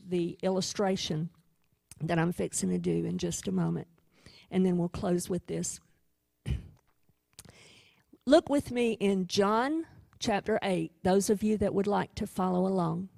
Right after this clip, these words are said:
I'm gonna read John chapter eight, verses, well, let's see. Yeah, it's verse one through twelve. John chapter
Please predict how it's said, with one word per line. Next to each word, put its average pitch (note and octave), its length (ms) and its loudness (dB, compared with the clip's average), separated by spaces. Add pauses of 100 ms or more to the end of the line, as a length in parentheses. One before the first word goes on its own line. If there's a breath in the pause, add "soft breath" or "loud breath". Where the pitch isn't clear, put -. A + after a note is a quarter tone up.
(840 loud breath)
I'm F#3+ 180 6
gonna G3+ 240 6
read G#3+ 360 4
John A3+ 440 4
chapter C4 540 0
eight, - 500 -2 (760 soft breath)
verses, F#3+ 640 2 (1900)
well, F3 220 -6
let's - 180 -8
see. D#3+ 280 -8 (800)
Yeah, A3+ 180 0
it's E3 180 -4
verse A#3+ 240 0
one E3+ 380 0 (1500)
through F#3+ 220 6
twelve. D#3 640 0 (920)
John F#3 300 2
chapter E3 500 -4